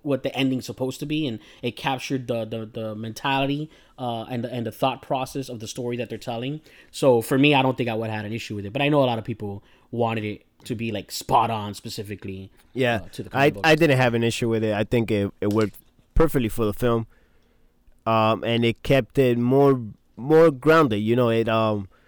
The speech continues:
Speaker 2: I know it's a comic book, and I know we're living in this fantasy, but for the movie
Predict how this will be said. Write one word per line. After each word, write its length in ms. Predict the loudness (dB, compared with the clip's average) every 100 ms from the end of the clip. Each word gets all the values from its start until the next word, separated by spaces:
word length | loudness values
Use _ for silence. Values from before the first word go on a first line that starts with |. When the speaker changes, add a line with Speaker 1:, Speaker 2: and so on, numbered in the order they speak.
| _ _ _ -20 _ -20 -20 _ 2
Speaker 2:
I 100 | 6
know 200 | 8 8
it's 200 | 8 4
a 60 | 0
comic 400 | 4 4 4 6
book, 300 | 6 6 2
and 120 | -2 0
I 100 | 2
know 280 | 4 6
we're 320 | 4 4 2 2
living 320 | 2 2 0
in 100 | -2
this 180 | -4 -2
fantasy, 500 | 2 2 0 -2 -6
but 280 | 0 -2 -2
for 220 | -2 0
the 100 | 2
movie 540 | 2 2 2 -2 -4